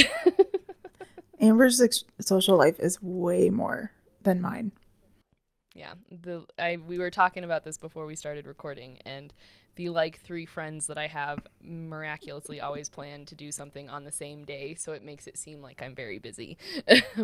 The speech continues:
Speaker 1: But really, I don't see them for, like, a month and a half, and then they all have a party on the same day. <laughs>
Speaker 2: 'Tis the season for parties.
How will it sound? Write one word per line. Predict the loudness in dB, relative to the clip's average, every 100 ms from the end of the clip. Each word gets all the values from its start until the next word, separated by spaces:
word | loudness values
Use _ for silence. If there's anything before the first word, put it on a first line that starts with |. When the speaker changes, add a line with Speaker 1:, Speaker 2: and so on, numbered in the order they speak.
| -6
Speaker 1:
But | -6
really, | -6 -6 -4
I | -4
don't | -4 -10
see | -10
them | -12 -14
for, | -14 -14
like, | -14 -16
a |
month | -18 -16
and | 6
a | 6
half, | 6 0 -10
and | -14
then | -14
they | -14
all | -14
have | -14 -14
a | 2
party | 6 6 4
on | -6
the | -4
same | -6 -8
day. | -10 -10 -6 -2 0 12
<laughs> | 12 12 8 6 4 -16 -14 -12 -10 -6 2
Speaker 2:
'Tis | 4 6
the | 4
season | 4 4 2 0 2 0 -2 -20 -4
for | 0 2 0 -4 -2
parties. | 0 0 -2 -4 -8